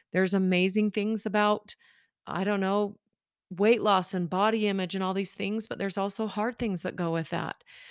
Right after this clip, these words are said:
So there's both positive and negative to everything. And the more that we understand that, the more we understand that life isn't supposed to be just a hundred percent happy all the time or a hundred percent not.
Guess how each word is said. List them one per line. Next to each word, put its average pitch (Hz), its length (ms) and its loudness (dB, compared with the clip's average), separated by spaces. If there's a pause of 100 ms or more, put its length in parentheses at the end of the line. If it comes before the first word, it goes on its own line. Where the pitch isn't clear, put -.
(240)
So 226 200 2
there's 233 200 4
both 233 280 0
positive 214 440 2
and 202 160 2
negative 175 440 0
to - 200 -2
everything. 170 720 -2 (960)
And 208 220 4
the 208 60 4
more 214 180 4
that 247 140 2
we 214 80 2
understand 233 580 -2
that, 180 220 2
the 196 80 -2
more 190 240 0
we 196 140 0
understand 185 520 -2
that - 140 -4
life 190 260 -2
isn't 190 320 -2
supposed 190 560 0
to 190 80 2
be 175 100 2
just 165 240 -4
a 180 60 0
hundred 175 280 -2
percent 185 300 -4
happy 175 360 0
all 160 100 0
the 165 80 0
time 165 380 -2
or 190 180 0
a 190 80 2
hundred 180 220 0
percent 175 360 -4
not. 170 340 0